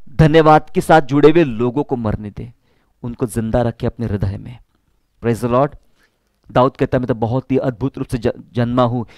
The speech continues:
इसलिए मैं तेरा धन्यवाद करते रहूंगा।" कई लोग धन्यवाद में देरी भी लगाते हैं। घटना आज होती है,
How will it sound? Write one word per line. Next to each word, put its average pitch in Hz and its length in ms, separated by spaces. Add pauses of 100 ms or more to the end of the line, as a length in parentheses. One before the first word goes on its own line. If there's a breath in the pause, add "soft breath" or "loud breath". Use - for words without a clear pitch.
(120)
इसलिए 135 280
मैं 127 100
तेरा 123 160
धन्यवाद 110 460 (480)
करते 113 260
रहूंगा।" 107 380 (580)
कई 247 140
लोग 214 360 (680)
धन्यवाद 175 460
में 180 140
देरी 147 260
भी 147 100
लगाते 107 380
हैं। 101 200 (1700)
घटना 170 320
आज 202 160
होती 214 220
है, 214 240